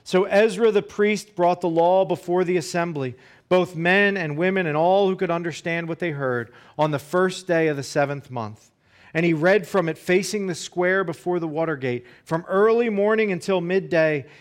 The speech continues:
in the presence of the men and the women and those who could understand. And the ears of all the people were attentive to the book of the law.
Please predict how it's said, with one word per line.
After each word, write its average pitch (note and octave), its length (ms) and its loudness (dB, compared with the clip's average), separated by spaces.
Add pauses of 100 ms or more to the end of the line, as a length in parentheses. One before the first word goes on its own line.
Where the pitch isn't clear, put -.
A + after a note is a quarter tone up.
in E3+ 140 0
the E3+ 60 0
presence G#3+ 560 -2
of G#3+ 80 -2
the G3+ 80 -2
men G3+ 360 0
and F3+ 100 -4
the D#3+ 60 -4
women G3+ 400 -2
and D3+ 140 -4
those F#3+ 240 2
who F3+ 80 -12
could F#3+ 160 -4
understand. C#3 760 -6 (480)
And E3 140 2
the F3+ 220 0
ears G#3+ 340 4
of F3+ 100 2
all F#3+ 400 4
the F3+ 120 -2
people F3+ 380 -4
were C#3+ 180 0
attentive F#3 600 -2
to E3+ 120 -6
the D3+ 80 -4
book D3+ 200 -4
of D3+ 100 -4
the D3+ 40 -2
law. B2 440 -2